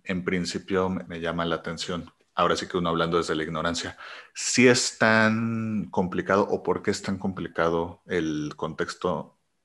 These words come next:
antes de que existiera Mom Lancers, obviamente, pero por qué es tan complicado ese contexto de ser ta-, en el siglo veintiuno,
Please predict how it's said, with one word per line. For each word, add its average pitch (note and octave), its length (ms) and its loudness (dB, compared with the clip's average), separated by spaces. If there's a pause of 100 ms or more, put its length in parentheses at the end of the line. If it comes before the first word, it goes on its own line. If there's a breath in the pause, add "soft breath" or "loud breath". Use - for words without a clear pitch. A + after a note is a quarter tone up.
(260)
antes F#2+ 360 2
de D#2+ 100 -2
que D2+ 100 -4
existiera D#2+ 420 -6
Mom D#2+ 220 -10
Lancers, D2+ 460 -8
obviamente, D2 400 -4
pero - 300 -6 (760 loud breath)
por G2 260 0
qué G#2 200 6
es G2+ 140 2
tan G#2 140 2
complicado F#2+ 500 2
ese F2+ 180 -2
contexto F2 580 -2
de D#2+ 500 0
ser - 380 -6
ta-, - 240 -8 (400)
en F#2 220 0
el E2 100 -2
siglo F#2 300 0
veintiuno, E2+ 760 -2